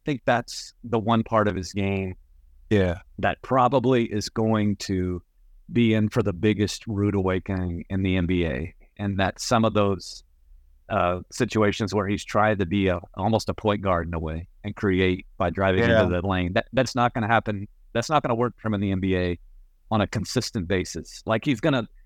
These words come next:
Speaker 1: he's gonna pull that off sometimes, but that's not what I think the Spurs are gonna ask him to do. And, and the other factor that, you know, Jeff and Tom both mentioned all the reasons why, um, he wasn't going to be a superstar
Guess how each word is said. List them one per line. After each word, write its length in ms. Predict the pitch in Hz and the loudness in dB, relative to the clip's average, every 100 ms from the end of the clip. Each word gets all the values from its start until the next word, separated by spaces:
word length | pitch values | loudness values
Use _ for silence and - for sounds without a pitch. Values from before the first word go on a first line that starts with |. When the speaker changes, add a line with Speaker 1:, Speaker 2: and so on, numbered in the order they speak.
| _ | _
Speaker 1:
he's 120 | 123 123 | -4 0
gonna 140 | 147 | 0
pull 260 | 139 156 127 | 2 0 0
that 160 | 135 123 | 0 2
off 180 | 117 - | 0 -4
sometimes, 680 | 135 113 - 95 90 82 - | -4 -4 -4 -6 -8 -12 -12
but 140 | 107 | -6
that's 240 | 127 117 - | -4 -4 -2
not 380 | 113 113 104 - _ _ - - - _ - - | 0 0 0 -6 _ _ -20 -20 -20 _ -20 -18
what 220 | - 113 | 0 2
I 80 | 107 | 2
think 240 | - 123 - | 0 -2 -2
the 80 | |
Spurs 360 | 104 - 110 98 | -6 -2 -2 0
are 60 | 98 | -2
gonna 200 | 101 92 | -2 -2
ask 340 | 98 98 - | -2 -4 -6
him 100 | 85 85 | -10 -10
to 100 | - | -14
do. 100 | - - - 120 | -20 -20 -12 -2
And, 180 | 123 | 0
and 180 | 120 123 | 0 0
the 120 | 123 | 2
other 200 | 135 165 | 4 2
factor 380 | 147 143 131 127 | 0 -2 -2 -2
that, 160 | 110 110 _ _ - - | -2 -4 _ _ -20 -6
you 80 | 113 | -4
know, 60 | |
Jeff 280 | 98 117 123 | 2 2 2
and 140 | 107 | -2
Tom 220 | 110 107 92 | 0 0 2
both 180 | 101 - | -2 -2
mentioned 360 | 104 95 104 87 | -6 -4 -4 -6
all 300 | - 92 98 | -2 0 0
the 140 | 95 | 0
reasons 500 | 90 92 87 90 87 85 | -2 -2 -2 -2 -4 -2
why, 560 | 92 90 87 85 85 - - _ _ - - - | 2 4 4 2 0 -4 -20 _ _ -20 -10 -2
um, 440 | 85 80 80 80 _ _ _ _ _ - _ | 0 0 -4 -12 _ _ _ _ _ -20 _
he 180 | - 120 | -4 0
wasn't 440 | 110 117 107 95 | 2 2 0 0
going 300 | 107 104 98 | 0 0 2
to 100 | 101 | 0
be 440 | 90 101 95 92 87 | 0 0 0 -2 -6
a 60 | 90 | -8
superstar 1000 | - 107 98 - 98 90 90 90 85 87 | -4 -4 -4 -6 -2 0 2 0 -2 -6